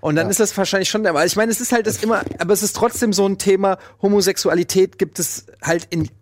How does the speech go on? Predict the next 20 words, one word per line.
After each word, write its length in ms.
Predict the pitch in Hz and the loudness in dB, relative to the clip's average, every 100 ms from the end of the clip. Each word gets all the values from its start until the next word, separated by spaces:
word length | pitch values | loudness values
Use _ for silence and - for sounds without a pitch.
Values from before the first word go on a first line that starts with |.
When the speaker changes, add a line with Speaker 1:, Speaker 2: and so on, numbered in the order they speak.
| _ | _
Speaker 1:
allen 380 | - 185 226 214 | 0 4 4 2
Gesellschaftsschichten 2500 | 160 151 196 - 156 - - - - _ _ _ _ _ _ - - - 226 - - - 180 170 | 0 2 2 2 -2 -4 -10 -12 -14 _ _ _ _ _ _ -4 -2 0 0 -2 -12 -4 -2 -2
und 280 | 131 139 - | -4 -6 -2
Klassen 320 | 180 185 - | 0 0 -4
und 100 | 170 | -2
so. 80 | 175 | -2
Und 80 | 165 | -2
du 60 | |
kannst 240 | 151 190 196 | -2 -2 0
halt 160 | 165 - - - - | -2 -4 -20 -14 -4
Homosexualität 680 | 143 139 123 143 131 160 127 | -2 0 0 -2 0 -2 0
bei 120 | 139 | 0
der 120 | 135 | 0
Armee, 340 | 127 156 185 185 | 0 2 4 4
Homosexualität 800 | 147 139 135 135 135 127 147 127 | 2 0 0 0 -2 0 0 2
bei 120 | 139 | 2
den 260 | 139 135 131 | 2 0 -2
Bibelchristen, 600 | 196 185 - 175 160 147 | -2 -2 0 -2 0 -4
Homosexualität 880 | 143 131 127 143 139 131 151 131 | -2 -4 -4 -4 -4 -2 -4 -2
bei, 280 | 147 139 135 | 0 0 0